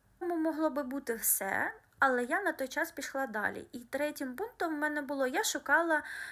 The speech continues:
акаунти бета-рідерів, які дають якусь інформацію, які показують, св-, як вони вичитують, чи ще щось, щоб я набиралася їхньої інформації, я навчалася так, коли я не могла оплатити якісь курси.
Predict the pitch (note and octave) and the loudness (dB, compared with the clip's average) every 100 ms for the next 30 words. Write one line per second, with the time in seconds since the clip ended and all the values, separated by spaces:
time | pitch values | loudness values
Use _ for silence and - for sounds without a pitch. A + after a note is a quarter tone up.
0 | - - - - A#4+ A4+ G#4 C#4+ C4 D#4+ | -14 -4 -2 4 6 6 0 -2 -2 -2
1 | B3 A3 G#3+ - - _ _ _ _ _ | -6 -6 -10 -12 -14 _ _ _ _ _
2 | _ _ B3 B3 B3+ D#4 A#3+ A3+ A3 G#3+ | _ _ -6 -4 -2 -2 -2 -4 -4 -6
3 | A3 A3 G#3 E4+ F4 F#4+ F#4 F4 C#4 B3+ | -4 -6 -2 0 4 6 6 4 -2 -4
4 | C4 A3+ A3+ A#3+ A3 G#3+ - G#3 G#3 G#3+ | -4 -6 0 0 0 -2 -4 -4 -4 4
5 | A3 G#3+ G#3+ G3+ F#3+ G#3+ - F#4 F4+ C#4 | 4 4 -4 -6 -6 -6 -2 -2 -2 -4
6 | A#3+ A#3 A3 G4+ C#4+ - B3 C4 F#4+ D#4 | -4 -6 -2 -2 -2 -2 -2 4 4 4
7 | G#3+ A#3+ D4 C#4+ C#4 B3 - - - - | 2 4 6 4 0 -4 -4 -12 -12 -12
8 | A3 C#4 C4 C4 A#3 A3 G#3+ A3 G#3 D#4 | -6 -4 -4 -6 -6 -6 -6 -6 4 4
9 | A4 - D4+ B3 D#4 D4+ C#4+ - A#3+ G#3+ | 4 0 -2 4 4 4 -2 -2 0 2
10 | G3 G#3 - - A3 - - - - - | 0 -4 -8 -8 -12 -12 -20 -20 -16 -14
11 | - - B3 C#4+ D4+ C4 B3+ B3+ A#3+ A#3 | -16 -2 2 4 4 2 2 -2 -6 0
12 | C4 C#4+ A#3+ A#3 A3 A#3 B3 A#3 A3+ A3 | 2 2 0 -4 -4 -6 -6 -6 -4 -4
13 | G#3+ G#3 A3+ B3 - G#3 G3 - - | -6 -8 -10 -10 -10 -8 -8 -8 -10